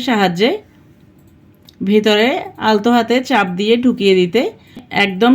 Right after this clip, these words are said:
শেষে আমি আপনাদেরকে আরও একটা ডিম মশলাটা ঢুকিয়ে দেখিয়ে দিচ্ছি।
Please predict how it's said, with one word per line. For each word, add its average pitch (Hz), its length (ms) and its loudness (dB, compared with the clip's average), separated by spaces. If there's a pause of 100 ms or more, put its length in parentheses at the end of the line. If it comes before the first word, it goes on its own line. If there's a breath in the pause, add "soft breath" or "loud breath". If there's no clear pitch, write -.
(100)
শেষে 226 320 0 (580 loud breath)
আমি 214 220 2
আপনাদেরকে 214 440 -2 (180)
আরও 208 220 2
একটা 269 180 -4 (160)
ডিম 202 200 2 (560)
মশলাটা 220 460 0 (140)
ঢুকিয়ে 208 340 2 (180)
দেখিয়ে 202 380 2
দিচ্ছি। 190 300 -4